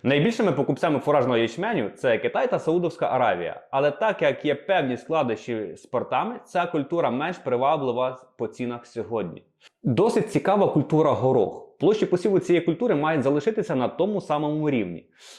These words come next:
Велика кількість гороху висівалась на сході України, тому очікується збільшення посівних площ у центральній та західній Україні.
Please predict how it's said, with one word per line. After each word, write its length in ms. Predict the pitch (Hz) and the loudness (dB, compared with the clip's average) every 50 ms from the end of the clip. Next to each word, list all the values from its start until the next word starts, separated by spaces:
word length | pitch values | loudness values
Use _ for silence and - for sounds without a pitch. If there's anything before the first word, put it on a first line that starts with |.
| - - | -8 -2
Велика 360 | 107 143 214 254 254 240 175 | 0 2 2 2 2 2 0
кількість 400 | - - 240 226 - 185 131 117 | 0 0 -2 0 0 0 -2 0
гороху 460 | 110 123 143 226 254 - - 120 - | 0 2 2 2 0 -2 -4 -8 -6
висівалась 600 | - 117 135 131 - 135 117 147 196 254 196 - | -4 -4 -4 -2 -2 -2 0 0 0 0 -2 -4
на 80 | - 117 | -8 -8
сході 260 | - - 156 151 147 | -4 -2 0 2 2
України, 540 | 147 131 - - 139 131 123 101 90 85 - _ _ _ _ _ _ _ _ | 2 0 0 0 0 0 0 -2 -6 -10 -14 _ _ _ _ _ _ _ _
тому 320 | - 160 160 196 220 190 - | 0 0 2 2 2 0 0
очікується 600 | - 127 - - - 233 226 - 151 123 120 - 117 | -4 -6 -6 -4 -6 -6 -2 0 0 0 0 -2 -6
збільшення 760 | 98 104 104 104 143 190 214 160 - - - 101 92 85 - - _ | -6 -6 -4 -2 0 0 0 0 -4 -8 -10 -8 -8 -10 -12 -12 _
посівних 500 | - 135 135 - 139 123 123 120 - - | -6 -6 -2 -2 -2 0 0 -2 -4 -6
площ 280 | - 135 175 180 - - - | -4 -2 -2 -2 -4 -6 -6
у 80 | 127 117 | -6 -6
центральній 680 | - - 117 95 - 110 117 156 190 135 95 - - - _ - | -4 -4 -6 -4 0 0 0 0 0 -2 -6 -8 -10 -12 _ -2
та 280 | 123 120 139 135 - 120 | 0 0 0 0 -2 -8
західній 600 | 104 95 113 131 143 - 135 113 107 120 120 - | -6 -4 -2 -4 -2 -4 -6 -4 -2 -2 -4 -4
Україні. 600 | - 123 - 120 117 110 104 98 87 80 - - | -6 -6 -2 -2 -2 0 -2 -4 -6 -8 -12 -16